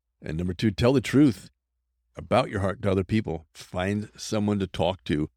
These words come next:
Or you'll just suffer in isolation, even if you don't think you are.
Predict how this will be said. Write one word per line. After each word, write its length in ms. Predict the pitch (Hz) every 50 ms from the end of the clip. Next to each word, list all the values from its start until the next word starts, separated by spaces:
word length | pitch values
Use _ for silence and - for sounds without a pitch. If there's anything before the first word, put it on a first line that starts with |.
| _ _ _ _ _ _ _ _ _ _ _ _ _ _ -
Or 240 | 90 90 85 82 85
you'll 200 | 90 92 95 92
just 280 | 87 - 87 - -
suffer 360 | - 107 95 92 - - 101
in 100 | 98 95
isolation, 800 | 95 92 95 90 - 95 90 85 85 85 - - - 76 82 85 _ _ _ _ _ _ _ _ _ _ _ _ _ _ _ _ _ _ _ -
even 240 | - 87 87 90 90
if 120 | 90 - 92
you 60 | 92
don't 180 | 92 90 90
think 200 | 85 98 87 -
you 140 | - 85 85
are. 200 | 85 82 78 76